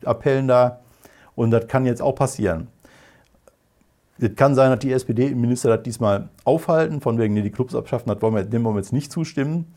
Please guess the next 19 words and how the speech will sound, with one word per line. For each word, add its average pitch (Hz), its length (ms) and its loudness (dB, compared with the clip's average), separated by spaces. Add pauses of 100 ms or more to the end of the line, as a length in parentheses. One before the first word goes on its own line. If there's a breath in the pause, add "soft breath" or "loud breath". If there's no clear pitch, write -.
(380 loud breath)
Ähm, 120 480 0 (480 soft breath)
es 107 100 -2
kann 165 140 4
auch 131 80 4
sein, 127 180 6
dass 117 120 2
sie 113 80 0
dem 104 80 -2
zustimmen, 180 520 0
ja, 120 260 2
weil 113 120 2
sie 113 120 -2
immer 151 300 0
zustimmen, 113 400 -2
wenn 107 220 -2
irgendwas 110 300 -2
gegen 107 180 -2
Cannabis 104 380 -2
ist, 143 280 -6